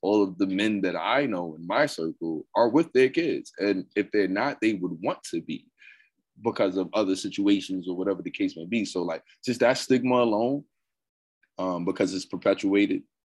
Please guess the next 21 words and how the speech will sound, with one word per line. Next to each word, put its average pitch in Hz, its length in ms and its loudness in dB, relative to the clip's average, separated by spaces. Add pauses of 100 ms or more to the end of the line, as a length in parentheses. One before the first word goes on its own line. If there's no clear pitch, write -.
(140)
through 92 320 4
media 101 880 -2
and 95 120 -10
all 101 160 -2
of 95 80 -6
these 98 180 -4
things. 113 320 -4
And 131 160 -2
I've 165 160 0
experienced 110 640 0
absentee 95 460 -4
fatherhood. 95 600 0
Like, 90 200 -6
I, 101 160 0 (100)
I, 101 160 0
my 95 240 -4
father 104 240 2
was 92 180 0
in 92 100 -4
my 90 100 -4
life 87 240 -6